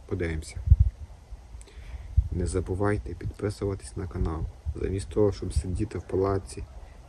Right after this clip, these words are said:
і в'язати повідки, я тут облаш-, облаштував цілу телестудію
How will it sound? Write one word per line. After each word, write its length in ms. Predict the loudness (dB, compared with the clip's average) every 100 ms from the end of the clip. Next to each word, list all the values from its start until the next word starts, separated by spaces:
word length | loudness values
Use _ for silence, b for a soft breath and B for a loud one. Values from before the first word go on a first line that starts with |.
| 2
і 40 |
в'язати 440 | 4 4 2 0 -4
повідки, 640 | -2 -2 -2 0 2 2 2 0 0
я 140 | 2
тут 160 | 2 2
облаш-, 460 | 0 -2 -2 -6 0
облаштував 680 | 0 2 0 0 0 2 0 -2
цілу 300 | 0 2 2
телестудію 800 | 2 0 0 0 0 2 0 -2